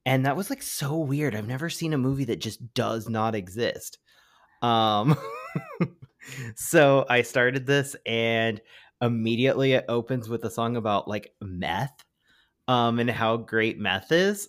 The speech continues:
<laughs> I was like, "Oh, we are in this." Um, yeah, so, and then I immediately fell asleep, but I did see most of it. I would call it, like, ambulance syndrome,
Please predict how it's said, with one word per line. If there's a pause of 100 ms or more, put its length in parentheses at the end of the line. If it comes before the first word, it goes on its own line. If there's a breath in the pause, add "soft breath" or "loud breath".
<laughs>
I
was
like,
"Oh,
we
are
in
this." (680 soft breath)
Um, (1080)
yeah,
so,
and
then
I
immediately
fell
asleep,
but
I
did
see
most
of
it. (320 loud breath)
I
would
call
it,
like, (140)
ambulance
syndrome,